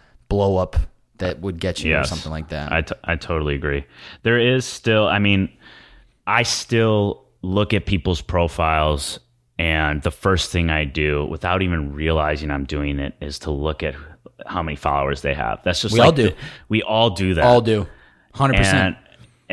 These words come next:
Speaker 2: and what I try not to do I, I've, I've, first, I, I realize that I'm doing that. I'm like, "Okay, take a chill," like, you know, whatever.
Speaker 1: <laughs>
Speaker 2: Um, <laughs>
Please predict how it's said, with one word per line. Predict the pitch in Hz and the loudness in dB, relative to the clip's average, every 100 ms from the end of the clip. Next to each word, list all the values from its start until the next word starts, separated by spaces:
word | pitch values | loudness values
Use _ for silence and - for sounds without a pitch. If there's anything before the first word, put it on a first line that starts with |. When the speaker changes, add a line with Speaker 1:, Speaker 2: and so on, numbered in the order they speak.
| 98 | -2
Speaker 2:
and | 101 | 0
what | 98 | 0
I | 104 | 0
try | - 120 107 | -2 -2 0
not | 92 95 117 120 | 0 2 0 0
to | - | -4
do | 92 90 85 85 92 - _ _ 98 | 0 2 2 2 -2 -10 _ _ -2
I, | 98 92 | 0 2
I've, | 98 101 | 0 2
I've, | 107 85 - | 0 -2 -4
first, | 120 139 - | 0 0 2
I, | 107 95 | 2 4
I | 90 | 2
realize | 95 120 156 120 98 | 0 2 4 2 2
that | 98 | 0
I'm | 90 | 0
doing | 82 82 | 0 0
that. | 82 | 0
I'm | 90 | 0
like, | 101 104 | 0 0
"Okay, | 98 98 82 - _ | 0 2 2 0 _
take | - 95 | 0 0
a | 90 | 0
chill," | - 87 82 104 | 0 2 2 0
like, | - 80 - _ | 0 0 -2 _
you | - | -4
know, | 82 73 | -2 -2
whatever. | - 82 78 | -2 -2 -2
Speaker 1:
<laughs> | - - 175 - 101 | -8 -10 -10 -4 0
Speaker 2:
Um, | 101 90 87 - | 4 4 2 -4
<laughs> | - | -4